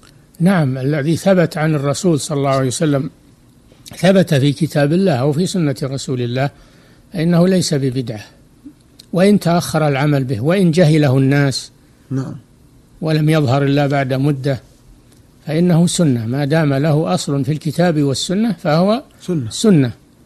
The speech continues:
Speaker 1: لكن إذا ظهر وعرفه الناس قد يقال إنه بدعة لغوية، لا بدعة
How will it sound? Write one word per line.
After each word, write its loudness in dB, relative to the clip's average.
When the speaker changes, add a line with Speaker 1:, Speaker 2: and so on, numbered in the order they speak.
Speaker 1:
لكن 4
إذا 4
ظهر 4
وعرفه 2
الناس -2
قد -2
يقال 2
إنه 0
بدعة 0
لغوية، 2
لا 4
بدعة 0